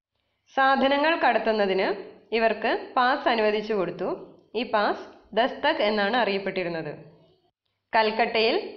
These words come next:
കൂടുതൽ സ്ഥലങ്ങൾ വാടകയ്ക്കെടുക്കുന്നതിനുള്ള അനുമതിയും കമ്പനിക്ക് ഈ ഫാർമാൻ മുഖേന ലഭിച്ചു. ഈ ഫാർമാൻ അനുസരിച്ച് ഹൈദരാബാദിലും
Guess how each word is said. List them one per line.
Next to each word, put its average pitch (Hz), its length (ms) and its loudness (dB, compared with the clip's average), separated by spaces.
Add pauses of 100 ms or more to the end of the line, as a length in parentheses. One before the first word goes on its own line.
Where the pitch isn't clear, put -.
കൂടുതൽ 262 540 4
സ്ഥലങ്ങൾ 226 440 2
വാടകയ്ക്കെടുക്കുന്നതിനുള്ള 220 1200 2
അനുമതിയും 208 680 0
കമ്പനിക്ക് 202 460 0
ഈ 254 320 -2
ഫാർമാൻ 220 580 0
മുഖേന 202 380 -4
ലഭിച്ചു. 165 440 -6 (1600)
ഈ 302 140 0
ഫാർമാൻ 277 520 4
അനുസരിച്ച് 202 680 -2 (540)
ഹൈദരാബാദിലും 269 880 0